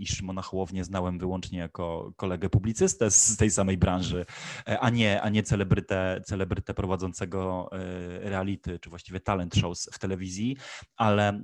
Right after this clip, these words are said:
to tłumaczy jego część, e, popularności na, e, prowincji, e, bo on po prostu zwyczajnie rozpoznawalnością swojej twarzy dalece przebija tam, e,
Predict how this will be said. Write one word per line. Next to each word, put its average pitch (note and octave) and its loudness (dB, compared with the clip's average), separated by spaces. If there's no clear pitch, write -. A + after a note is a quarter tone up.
to B2 6
tłumaczy B2 2
jego G#2 -2
część, - -4
e, G2 -10
popularności F#2+ -8
na, F#2 0
e, F#2 -8
prowincji, G#2 -4
e, G2+ 2
bo A2 4
on B2 2
po B2 -4
prostu C#3+ -6
zwyczajnie C3 -2
rozpoznawalnością A#2 0
swojej A2+ -4
twarzy A#2 0
dalece C#3 2
przebija B2 2
tam, G#2+ -6
e, - -10